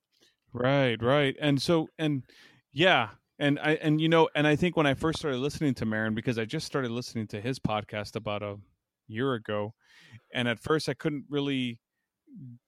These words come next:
get into his show, but then after listening to a couple, I'm like, "Okay, this guy's just really abrasive and he's dry." I mean, I,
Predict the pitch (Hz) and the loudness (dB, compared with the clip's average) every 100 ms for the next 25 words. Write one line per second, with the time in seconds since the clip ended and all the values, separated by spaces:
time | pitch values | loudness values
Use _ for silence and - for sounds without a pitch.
0 | _ _ 147 131 - 135 143 143 143 131 | _ _ -14 -6 2 4 4 2 2 2
1 | 117 147 147 131 127 123 127 - 139 127 | 2 4 4 2 -2 0 -2 0 0 0
2 | 113 _ _ _ - 135 135 143 120 151 | -2 _ _ _ 0 0 4 2 6 4
3 | - 151 135 127 135 151 135 127 - 131 | 6 2 2 0 -2 -2 -2 -4 -6 -8
4 | 123 113 117 117 120 101 113 113 120 107 | -6 -8 -4 -2 -2 -2 -2 -2 -4 -6
5 | 104 104 101 110 110 110 110 110 107 107 | -6 -8 -6 0 2 2 2 2 0 0
6 | 104 110 | -4 -6